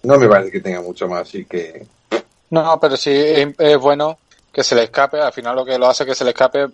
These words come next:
Speaker 2: es bueno para que Fela y Mola se enteren de que él ha tenido cierto contacto con, con Debbie y
Speaker 1: Ah.
Speaker 2: que ya no sabían,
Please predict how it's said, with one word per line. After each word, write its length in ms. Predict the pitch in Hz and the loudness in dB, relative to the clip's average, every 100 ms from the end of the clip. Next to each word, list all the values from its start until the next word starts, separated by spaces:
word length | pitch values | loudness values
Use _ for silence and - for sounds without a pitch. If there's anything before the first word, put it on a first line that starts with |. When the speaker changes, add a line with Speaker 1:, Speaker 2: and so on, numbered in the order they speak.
| 123 | -8
Speaker 2:
es 100 | 135 | -4
bueno 240 | 123 131 131 | 0 2 2
para 160 | 135 | 2
que 260 | 127 120 110 | 4 2 2
Fela 420 | - 123 123 123 | 2 2 4 4
y 120 | 123 | 2
Mola 400 | 123 127 139 147 - _ _ _ _ | 0 4 4 2 -4 _ _ _ _
se 400 | - - 131 123 | -6 2 4 4
enteren 480 | 120 117 123 127 135 | 2 0 0 0 -2
de 100 | 135 | -4
que 180 | 131 123 | 0 2
él 80 | 123 | 2
ha 60 | |
tenido 220 | 120 123 | -2 -6
cierto 260 | 117 120 117 | -8 -6 -2
contacto 400 | 117 117 - 123 | 0 0 0 -2
con, 640 | 123 117 117 113 113 113 _ - | -2 -2 -6 -10 -12 -18 _ -2
con 200 | 117 117 | 0 2
Debbie 320 | 139 135 147 _ _ _ _ - _ _ _ _ - | 0 0 -10 _ _ _ _ -20 _ _ _ _ -2
y 340 | 135 127 127 | 0 2 0
Speaker 1:
Ah. 40 | 117 | 0
Speaker 2:
que 200 | 120 113 | 2 2
ya 140 | 123 | 2
no 140 | 120 117 | 0 0
sabían, 800 | 123 117 117 117 113 113 113 | -2 -2 -6 -10 -14 -14 -16